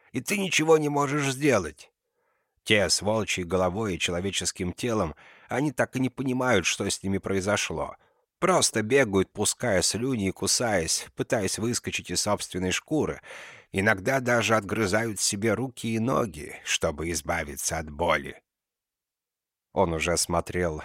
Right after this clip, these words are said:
не на меня, скорее в окно. Его глаз, который был с моей стороны, был мутным. Я думал, что именно этот глаз у него и видит. Ни Либби, ни Даррен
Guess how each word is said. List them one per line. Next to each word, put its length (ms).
не 120
на 100
меня, 440
скорее 460
в 40
окно. 420
Его 220
глаз, 360
который 380
был 200
с 100
моей 260
стороны, 560
был 240
мутным. 540
Я 220
думал, 320
что 220
именно 320
этот 300
глаз 380
у 40
него 280
и 80
видит. 480
Ни 180
Либби, 460
ни 120
Даррен 500